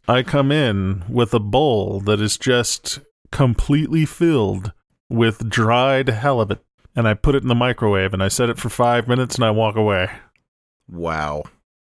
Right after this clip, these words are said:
Speaker 2: Uh, so, so my, my response to this is, is why?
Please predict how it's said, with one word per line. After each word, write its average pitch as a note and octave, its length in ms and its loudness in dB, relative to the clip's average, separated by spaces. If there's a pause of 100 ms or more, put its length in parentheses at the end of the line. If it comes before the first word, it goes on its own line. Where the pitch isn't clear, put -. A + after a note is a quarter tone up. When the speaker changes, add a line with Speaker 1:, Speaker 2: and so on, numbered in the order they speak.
(480)
Speaker 2:
Uh, G#3 80 -4
so, B3+ 240 0
so A3 180 0
my, C4+ 380 0
my B3+ 440 -2 (800)
response A#3 600 -2
to B2+ 60 -2
this F#2+ 320 -2 (420)
is, D3 180 2
is D3 200 0
why? G#2 300 0